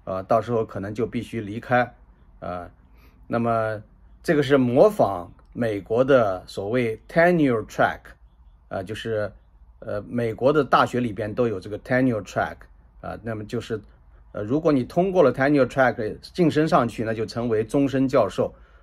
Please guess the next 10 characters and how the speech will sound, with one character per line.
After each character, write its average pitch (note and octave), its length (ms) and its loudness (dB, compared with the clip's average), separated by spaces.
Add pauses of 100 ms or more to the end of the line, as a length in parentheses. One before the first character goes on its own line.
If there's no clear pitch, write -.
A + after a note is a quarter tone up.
那 A2+ 80 -4
就 A2+ 120 0
不 - 160 0
会 C#3+ 160 4
被 A#2+ 220 0
解 F2+ 200 -12
聘。 - 260 -10 (680)
呃， F#2 300 -10 (560)
那 B2+ 100 0
么 A#2+ 420 2